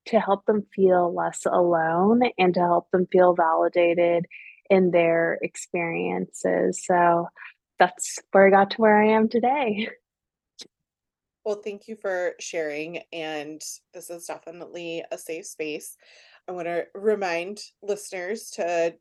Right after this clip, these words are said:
Speaker 2: take the time that you need to process whatever you might be feeling with some of the things we'll talk about on the show. We're not gonna go into the details of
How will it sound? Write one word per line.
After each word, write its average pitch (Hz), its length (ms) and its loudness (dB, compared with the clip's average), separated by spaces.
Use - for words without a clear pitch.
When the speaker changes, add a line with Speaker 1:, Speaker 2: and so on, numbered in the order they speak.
Speaker 2:
take 190 260 -14
the 202 80 -8
time 175 280 -10
that 165 140 -10
you 165 100 -14
need 160 220 -14
to 170 80 -14
process 156 580 -8
whatever 143 340 -10
you 147 180 -16
might 143 200 -18
be 151 140 -16
feeling 156 640 -12
with 156 380 -6
some 165 160 -16
of 151 80 -12
the 143 60 -20
things 147 240 -20
we'll 143 80 -16
talk 151 160 -16
about 151 160 -8
on 147 80 -10
the 151 100 -12
show. 151 380 -8
We're 240 80 -6
not 226 140 -2
gonna 214 160 -6
go 180 420 -2
into 160 840 -10
the 160 100 -10
details 160 560 -8
of 151 340 -6